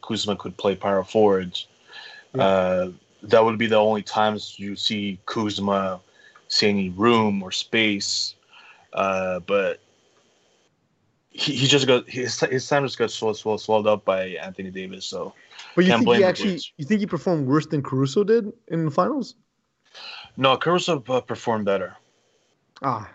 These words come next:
Speaker 2: I don't know, man. There's, there's, there's moments that he looked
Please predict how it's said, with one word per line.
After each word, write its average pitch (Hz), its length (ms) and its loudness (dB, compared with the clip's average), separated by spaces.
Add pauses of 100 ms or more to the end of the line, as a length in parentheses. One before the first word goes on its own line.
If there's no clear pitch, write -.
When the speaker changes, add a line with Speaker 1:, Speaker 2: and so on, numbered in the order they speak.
(120)
Speaker 2:
I 143 60 2
don't 147 100 4
know, 139 80 4
man. 135 140 4
There's, 151 180 4
there's, 175 240 0 (400)
there's 170 200 4
moments 180 640 0
that 143 260 0
he 135 160 -6
looked 143 400 -2